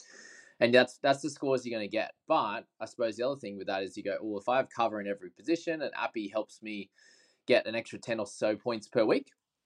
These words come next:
whereas the other ones you're waiting for an injury, then that could really work." So either way is gonna, is gonna work, I think, fine. One's based around luck, and, uh,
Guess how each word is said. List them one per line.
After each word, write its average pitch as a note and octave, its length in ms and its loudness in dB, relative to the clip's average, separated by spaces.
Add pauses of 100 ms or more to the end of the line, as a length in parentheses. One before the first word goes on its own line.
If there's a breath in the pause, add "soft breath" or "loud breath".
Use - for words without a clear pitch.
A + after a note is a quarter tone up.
(400)
whereas G#2+ 160 6
the G#2+ 80 4
other G#2+ 80 4
ones G#2 180 -2
you're G2+ 100 -2
waiting F#2+ 280 0
for G2+ 140 -4
an F#2+ 80 -6
injury, G3 340 -2 (360)
then B2+ 100 2
that B2+ 140 4
could A2 100 -4
really G2 180 2
work." D#2 280 -6
So B2+ 140 6
either D#3+ 220 8
way D#2+ 260 -2
is F2+ 140 -8
gonna, E2+ 280 -8 (100)
is - 100 -8
gonna F2+ 140 -2
work, E2 300 2 (180)
I - 80 -6
think, - 280 -4 (160)
fine. D#3 360 10 (380 loud breath)
One's G2+ 500 4 (160)
based G#2 280 8
around G2+ 260 6
luck, G3 200 8 (580 soft breath)
and, F#2+ 300 -6
uh, F#2+ 300 0